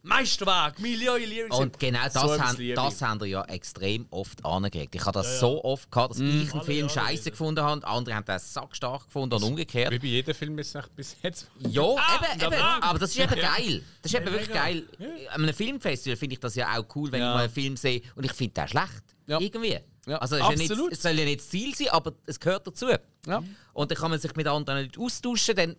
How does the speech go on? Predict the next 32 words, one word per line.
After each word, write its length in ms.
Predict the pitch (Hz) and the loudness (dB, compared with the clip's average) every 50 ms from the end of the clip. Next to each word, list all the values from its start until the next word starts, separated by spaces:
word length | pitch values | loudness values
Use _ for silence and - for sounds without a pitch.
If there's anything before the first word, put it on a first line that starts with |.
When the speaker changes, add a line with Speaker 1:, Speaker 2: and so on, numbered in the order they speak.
| _ - | _ -4
Speaker 2:
hat 160 | - 139 147 | -2 0 0
man 100 | - 139 | 0 -4
vielleicht 300 | - 143 139 143 - - | -4 -4 -4 -6 -4 -4
noch 180 | 147 139 131 135 | -4 -2 -2 -2
irgendwie 480 | - 143 147 139 - 143 135 135 131 127 | -4 -4 -6 -6 -6 -4 0 2 4 4
eine 260 | 123 - - 117 120 | 4 2 0 -2 -2
andere 400 | 120 123 120 113 - 107 107 - - | -2 -2 -4 -6 -8 -8 -8 -4 0
Ansicht, 480 | 135 156 185 214 214 - 220 196 - | 2 4 4 4 4 2 0 0 0
einen 80 | 151 131 | 2 2
anderen 260 | 113 113 107 110 117 | 2 2 2 2 2
Ansatz 400 | 123 147 - 196 - 175 170 - - | 2 2 2 0 0 -4 -8 -8 -10
dazu, 200 | - 113 208 180 | -8 -6 -4 -2
so, 140 | - 147 139 | -2 -2 -2
Speaker 1:
Mhm. 240 | 175 123 120 113 | -2 -4 -4 -8
Speaker 2:
wo, 60 | - 170 180 202 - - - _ _ - | -10 -12 -14 -14 -16 -18 -20 _ _ -4
wo 100 | 117 117 | -2 -2
man 140 | 117 110 104 | -2 -2 -4
dann 180 | 127 117 117 | -4 -6 -6
kann 160 | 107 - 113 107 | -4 -2 -2 -4
überlegen 360 | 95 - 107 120 147 - - | -2 -2 -2 -4 -4 -4 -6
kann. 80 | - - - - - - - - - - - | -12 -16 -18 -20 -20 -20 -20 -20 -20 -10 -4
Und 100 | - 135 - - | -4 -2 0 0
hey, 160 | 139 143 127 135 | 0 -2 -2 -2
Mother 280 | 143 143 156 180 175 | -2 -2 -2 -2 -2
Superior 580 | - - - - - 165 202 226 220 202 160 - | -6 -8 -8 -4 0 2 2 4 4 4 4 4
habe 200 | - 113 127 151 | 4 2 2 2
ich 200 | 170 202 226 - - | 2 2 0 0 0
jetzt 280 | 156 120 - - - 107 | 0 0 -2 -4 -10 -12
von 100 | - - | -12 -10
der 80 | 90 107 | -8 -6
Story 440 | 101 - - - 139 147 165 180 185 | -6 0 2 4 4 4 4 4 2
her 420 | 170 147 127 101 87 78 73 - | 4 4 4 2 2 0 -4 -6